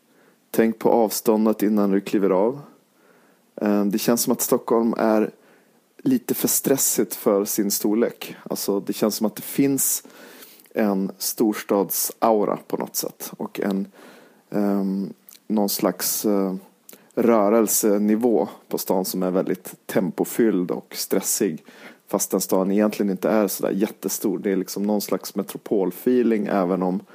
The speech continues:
ehm, det på många sätt är en ganska liten stad. Ehm, kanske vill den vara lite större än vad det är. Det är det som folk brukar säga i alla fall. Jag vet inte. Eh, storleken känns ändå ganska så spretig. Alltså, det är mycket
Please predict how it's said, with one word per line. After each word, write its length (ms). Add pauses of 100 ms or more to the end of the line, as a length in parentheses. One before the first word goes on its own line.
(400)
ehm, 460 (100)
det 240
på 100
många 240
sätt 360
är 80
en 100
ganska 240
liten 320
stad. 260 (1700)
Ehm, 500
kanske 300
vill 200
den 100
vara 120
lite 200
större 240
än 80
vad 100
det 60
är. 120
Det 140
är 40
det 160
som 160
folk 260
brukar 200
säga 300
i 60
alla 120
fall. 260
Jag 100
vet 220
inte. 240 (760)
Eh, 140
storleken 720
känns 300
ändå 340
ganska 580
så 480
spretig. 920
Alltså, 220
det 100
är 40
mycket 440